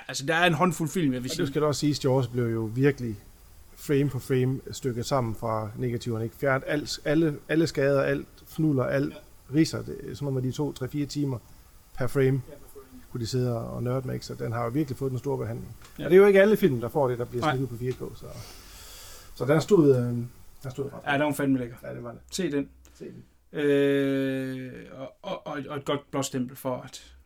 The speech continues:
Speaker 1: fire K kan altså lige lidt mere end Blu-ray.
Speaker 2: Ja.
Speaker 1: Fluen, vil du tage over med din egen lille
Speaker 2: Ja,
Speaker 1: film?
Speaker 2: jeg har ikke fået set så møj, øh, livet og alt det der, men jeg har da fået set lidt, og jeg vil da lige fremhæve et par stykker, som jeg synes, øh, er værd at nævne. En, en lille tysk film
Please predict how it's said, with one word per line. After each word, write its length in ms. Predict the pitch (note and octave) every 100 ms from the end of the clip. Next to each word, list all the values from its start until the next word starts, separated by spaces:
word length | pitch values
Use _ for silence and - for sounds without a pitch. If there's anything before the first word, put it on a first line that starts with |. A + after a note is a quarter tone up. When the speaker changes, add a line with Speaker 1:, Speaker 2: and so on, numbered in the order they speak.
| _
Speaker 1:
fire 180 | C#3 C3+
K 120 | C#3 C3 - _ _ -
kan 180 | C#3 B2+
altså 200 | A2 B2
lige 120 | A#2+
lidt 160 | A#2+ B2+
mere 100 | A#2+
end 100 | C3
Blu-ray. 220 | C3 C3 - - - - -
Speaker 2:
Ja. 60 | C#3 - - - - - -
Speaker 1:
Fluen, 340 | G3 A#3 G3+
vil 100 | F#3+
du 60 | A#3
tage 180 | G#3+ G#3+
over 200 | G#3 C#3 -
med 120 | E3+ D#3+
din 140 | F3+
egen 320 | F#3 G3+ F3 - _ _
lille 180 | E3+ E3
Speaker 2:
Ja, 60 | E3
Speaker 1:
film? 140 | D3+
Speaker 2:
jeg 80 | D3
har 60 |
ikke 120 | C#3+ -
fået 100 | -
set 240 | E3+ C#3
så 160 | - C#3
møj, 360 | C#3+ F3 A3 G3
øh, 540 | D#3+ D#3 D#3 D3+ D3+ D#3
livet 340 | G#3 G3 D#3+
og 60 | F3
alt 100 | F3+
det 100 | F3+
der, 140 | F3
men 160 | D#3+ D#3
jeg 80 |
har 80 | D3
da 60 | D3+
fået 220 | - D#3
set 220 | G#3+ F#3
lidt, 260 | E3+ G#3 -
og 100 | D3
jeg 80 | C#3+
vil 80 |
da 80 | C#3+
lige 160 | D3+ F3+
fremhæve 280 | - F3+ E3
et 40 |
par 60 | D3
stykker, 260 | F3+ E3
som 100 | B2
jeg 80 | B2+
synes, 720 | - F#3 F#3+ A3+ G#3 - - - -
øh, 100 | B2+ B2 B2+ C2+ C2+ - - - - - -
er 60 | C3+
værd 140 | D3+
at 60 | C3+
nævne. 380 | D3 F3 C#3+ C3
En, 420 | D3 D3 D3 D#3 - -
en 140 | D#3+
lille 200 | F#3+ G#3+
tysk 280 | - A#3 -
film 240 | A#3 F3+